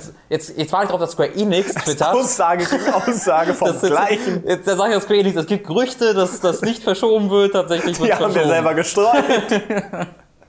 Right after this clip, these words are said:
Speaker 1: Ähm, weiß nicht genau, was da los ist. Ich, was, die einzige Erklärung, die ich hätte, ist, dass das Spiel halt um eine Woche verschoben wurde.
Speaker 2: Ja.
Speaker 1: Vom dreizehnten März auf den zwanzigsten oder fünfundzwanzigsten März oder so.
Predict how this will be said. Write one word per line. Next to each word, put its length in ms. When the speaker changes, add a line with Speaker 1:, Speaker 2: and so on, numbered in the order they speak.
Speaker 1:
Ähm, 420
weiß 380
nicht 120
genau, 200
was 140
da 100
los 240
ist. 180
Ich, 100
was, 140
die 140
einzige 380
Erklärung, 560
die 100
ich 120
hätte, 220
ist, 280
dass 160
das 140
Spiel 400
halt 160
um 100
eine 220
Woche 260
verschoben 520
wurde. 360
Speaker 2:
Ja. 260
Speaker 1:
Vom 160
dreizehnten 460
März 260
auf 260
den 180
zwanzigsten 560
oder 200
fünfundzwanzigsten 840
März 260
oder 200
so. 300